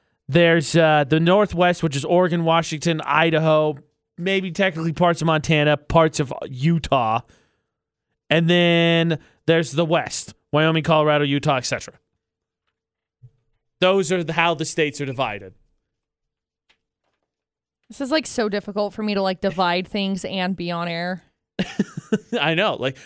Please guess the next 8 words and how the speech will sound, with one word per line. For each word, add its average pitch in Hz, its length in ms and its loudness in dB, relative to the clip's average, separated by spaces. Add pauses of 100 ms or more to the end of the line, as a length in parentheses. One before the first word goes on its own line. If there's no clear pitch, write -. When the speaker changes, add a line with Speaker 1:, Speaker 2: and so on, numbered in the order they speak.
(180)
Speaker 1:
normally 151 640 -2
we 156 160 -2
stay 170 260 2
in 147 120 0
our 143 80 0
lane. 175 280 0
Today, 196 480 2
maps. - 540 -8